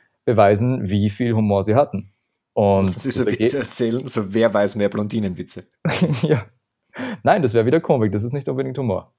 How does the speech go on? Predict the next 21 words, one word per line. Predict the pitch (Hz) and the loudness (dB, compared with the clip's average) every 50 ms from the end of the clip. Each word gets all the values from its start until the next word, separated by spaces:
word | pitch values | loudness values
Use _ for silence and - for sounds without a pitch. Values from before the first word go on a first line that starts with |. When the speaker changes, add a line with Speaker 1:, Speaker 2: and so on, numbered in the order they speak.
| _ _ - - - - - | _ _ -20 -20 -20 -16 -12
Speaker 2:
Ja, | 104 104 110 - | -8 -6 0 2
Speaker 1:
Aber, | - 147 143 139 151 165 | 4 4 6 6 4 4
Speaker 2:
verdammt. | 190 - _ _ _ _ _ _ _ _ _ _ _ _ _ _ _ _ _ _ _ _ _ _ _ _ _ _ _ _ - _ _ _ _ _ | 2 -6 _ _ _ _ _ _ _ _ _ _ _ _ _ _ _ _ _ _ _ _ _ _ _ _ _ _ _ _ -20 _ _ _ _ _
Speaker 1:
aber, | 131 127 117 104 110 127 131 - - _ _ _ _ _ _ - | 2 2 4 4 4 2 2 -2 -12 _ _ _ _ _ _ 0
ähm, | - 113 113 113 110 | 2 4 4 6 4
herausgekommen | 123 123 127 147 - - 147 151 139 135 135 | 4 4 4 2 2 -2 -2 0 0 0 0
ist | 127 139 | -2 0
einfach, | 127 127 127 | 0 0 0
dass | 127 120 - | 0 -2 -2
Humor | - 117 113 120 131 139 143 143 - - _ _ _ | -2 0 2 4 4 4 2 0 -4 -8 _ _ _
eben | - 131 131 135 135 131 | -2 0 0 0 -2 -4
ein | 123 123 | -4 -6
starkes | 113 - 127 123 135 135 131 - | -2 2 2 2 2 0 -2 -4
Indiz | 127 117 110 135 131 - | -4 -2 -2 -2 -4 0
für | - 127 113 | -2 0 2
hohe | 120 127 123 | 2 2 2
Intelligenz | 117 113 120 110 113 107 - 135 147 - - | 2 0 -2 -2 -2 -2 -2 -4 -4 -6 -8
ist. | 107 101 - - - | -8 -8 -8 -10 -8
Zum | - 107 | -4 -2
Beispiel | 107 104 101 - 117 107 | -2 -2 -2 -2 -2 0
während | 107 110 110 110 110 104 | 2 2 2 2 0 -2